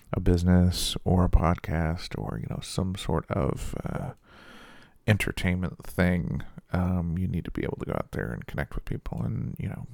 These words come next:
make it easy for people to find you. So, gonna have to work on that, whether I like it or not. So, uh, this is probably gonna be a pretty short episode.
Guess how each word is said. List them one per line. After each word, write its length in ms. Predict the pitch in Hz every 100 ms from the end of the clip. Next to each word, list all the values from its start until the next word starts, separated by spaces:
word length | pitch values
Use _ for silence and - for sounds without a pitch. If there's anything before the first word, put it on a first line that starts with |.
| -
make 240 | 101 92
it 60 | 87
easy 220 | 92 -
for 120 | -
people 260 | - 107 -
to 60 | -
find 340 | - 135 -
you. 180 | - - - - - - - - - -
So, 420 | - 85 87 - - _ _ - - - - - - - - - - - - - -
gonna 160 | 110 107
have 260 | 110 127
to 60 | -
work 280 | 123 127 -
on 160 | 139 127
that, 240 | 101 101
whether 260 | 92 98 101
I 180 | 98 101
like 320 | 95 98 -
it 100 | 104
or 100 | 104
not. 600 | 101 - 107 - - - - - - - -
So, 460 | - - - - - _ _ _ - - - - - - - -
uh, 200 | - 117
this 300 | 113 143 -
is 80 | -
probably 440 | - - 240 247 262
gonna 120 | 262
be 120 | 240
a 60 | 233
pretty 220 | 214 220
short 220 | - 208
episode. 560 | 214 - 190 190 196